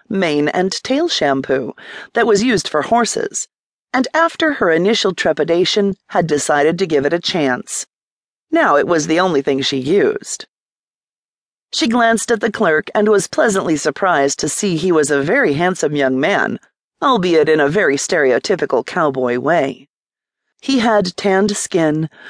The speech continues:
sun-bleached and tousled hair, tall boots, and was wearing a flannel shirt with faded blue jeans held up by a tan leather belt and rodeo buckle. All that was missing was a broad cowboy hat, but she assumed he didn't wear it inside.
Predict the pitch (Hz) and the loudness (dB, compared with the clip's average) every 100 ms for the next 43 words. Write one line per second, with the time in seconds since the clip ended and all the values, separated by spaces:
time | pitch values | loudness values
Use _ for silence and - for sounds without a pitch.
0 | - - - 202 208 202 190 196 - 208 | -20 -12 -2 2 2 2 0 0 -2 0
1 | 208 180 160 170 185 180 156 123 127 - | 0 0 0 0 -2 -2 -2 -2 -4 -8
2 | _ _ _ - 330 339 320 175 131 - | _ _ _ -2 2 4 4 2 0 -2
3 | - - _ _ _ - - 240 220 214 | -12 -12 _ _ _ 0 2 2 2 2
4 | 202 202 202 - 185 170 175 170 - 196 | 2 2 0 0 0 2 2 0 0 0
5 | 139 - 143 147 - 170 160 143 170 196 | 0 0 -2 -2 -2 -2 -2 -2 0 0
6 | 160 139 110 139 175 165 147 - 151 135 | 0 -2 -4 -2 0 2 2 0 0 0
7 | - - 165 139 131 123 127 185 147 98 | 0 0 0 2 2 2 0 2 2 2
8 | 185 226 254 294 240 151 131 131 135 143 | 2 2 2 2 2 2 2 2 0 -2
9 | - 127 - - _ _ _ _ _ _ | -2 -4 -6 -12 _ _ _ _ _ _
10 | _ _ _ - 262 269 277 208 160 160 | _ _ _ 0 2 4 2 0 0 0
11 | 170 185 202 226 214 151 143 143 175 185 | 0 0 0 0 2 2 2 2 2 2
12 | 190 - 170 165 165 170 175 175 131 - | 0 0 0 2 2 0 0 -2 -4 -6
13 | - _ _ _ _ - 254 - - 202 | -14 _ _ _ _ -2 0 0 0 0
14 | - 247 165 139 160 165 151 147 143 156 | 0 0 0 0 0 0 -2 -2 0 2
15 | 127 131 131 131 127 175 175 123 - 139 | 2 2 2 -2 -2 -2 -2 -2 -6 -10